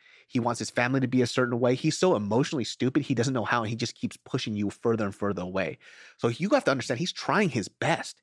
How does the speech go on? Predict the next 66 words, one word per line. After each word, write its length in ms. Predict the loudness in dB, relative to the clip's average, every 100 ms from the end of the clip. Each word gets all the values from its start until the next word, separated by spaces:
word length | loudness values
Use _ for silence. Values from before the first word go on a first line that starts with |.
| _
every 300 | -4 0 0
day, 360 | 0 2 2 0 -12 -20 -10 -4
but 100 | 2
all 160 | 4 4
he's 160 | 4
doing 220 | 4 2
is 100 | 2
pushing 420 | -2 -4 -4 -2 -6
you 80 |
further 340 | -4 2 2 2
and 100 | 0
further 260 | 0 0
back, 240 | 2 0 0
and 80 | -8
it 140 | -8
tears 340 | -4 0 2
at 100 | 0
him. 100 | -4 -6
But 100 | -4
he 100 | -4
can't 220 | -2 0
even 160 | 0
tell 240 | -4 -2 -2
you 120 | -2
that, 200 | -6 -8 -12 -4
but 100 | -4
he 80 | -2
tells 260 | -4 -4
me. 220 | -2 -6 -6 -6 0
I 120 | 0
see 260 | 0 0
it 80 | 0
in 100 | 0
him. 140 | -8 -4
I've 140 | 0
been 140 | 2 2
with 180 | 0
him 100 | 0
for, 180 | -4 -4 -2
<laughs> 80 | 0
you 80 | 2
know, 120 | 0 -6 -4
since 180 | -2 2
you 80 | 4
were 100 | 4
born." 320 | 2 -2 -6 _ -20 -20 -20 _
So 300 | 2 2 0 _ _ _ _ 0
that 220 | 2 2
kind 160 | 2
of 80 | 2
helped 180 | 0 -2
me 60 | -4
understand 380 | -4 -4 -2 -2
my 100 | -2
dad 240 | 0 0
a 60 | -2
little 200 | -6 -8
bit. 220 | -8 -6
And 100 | -2
I, 160 | -2 -2
I 80 | -6
kind 200 | -2 -2
of 100 | -2
started 260 | -2 -2 -2
to 80 | -4
realize 500 | 0 2 2 -2